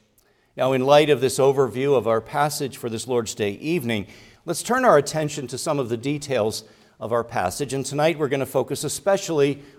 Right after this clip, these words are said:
on verse one. We'll get, uh, to more de-, in more detail, uh, consider in more detail verse, uh, two, uh, the next, uh, verses two and three in the following Lord's Day, but tonight we're gonna focus especially on verse one.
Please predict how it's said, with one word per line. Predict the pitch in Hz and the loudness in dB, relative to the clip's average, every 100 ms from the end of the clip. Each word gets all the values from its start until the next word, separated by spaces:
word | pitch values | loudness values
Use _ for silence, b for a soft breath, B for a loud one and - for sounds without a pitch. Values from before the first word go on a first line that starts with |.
| - | -6
on | 113 110 117 117 110 | -2 -2 -4 -10 -18
verse | 104 101 101 - - 117 | -6 -4 -4 -6 -10 -4
one. | 113 95 | -2 -2
We'll | 98 | -4
get, | 107 123 127 127 - | -2 -2 -2 -12 -12
uh, | 104 92 _ _ | -10 -10 _ _
to | - | -12
more | 117 110 | -6 -6
de-, | 117 127 | -6 -10
in | 107 | -10
more | 107 104 | -6 -6
detail, | 104 135 - 120 117 113 B B B B | -6 -6 -2 2 2 0 B B B B
uh, | 98 98 | -12 -8
consider | 113 151 131 | -4 0 2
in | 120 | 2
more | 110 104 | 0 -2
detail | 123 135 - 127 113 107 | -2 -6 -2 0 0 -2
verse, | 107 92 - - | -4 -6 -8 -10
uh, | 104 87 | -8 -8
two, | - 156 156 160 160 B B B _ | -6 -2 -2 -2 -6 B B B _
uh, | 92 | -12
the | 92 | -8
next, | 101 123 - - | -2 -2 -4 -8
uh, | 104 | -6
verses | 95 104 - 98 | -4 -4 -6 -10
two | - 127 | -6 -4
and | 101 | -4
three | - 139 139 | -6 -4 -2
in | |
the | 104 | -4
following | 110 110 110 101 98 95 | -2 0 0 -2 -6 -10
Lord's | 110 127 120 | -4 -4 -4
Day, | - 101 98 | -4 -4 -4
but | 101 98 | -6 -8
tonight | - 120 131 | -8 -6 -6
we're | 123 110 | -6 -10
gonna | 107 | -12
focus | - 107 117 - | -8 -8 -8 -12
especially | 113 - 156 - 127 104 b b b b - | -12 -4 -4 -4 -4 -4 b b b b -6
on | 98 101 | -4 -2
verse | 98 101 - - | -2 -4 -4 -8
one. | 90 85 | -6 -6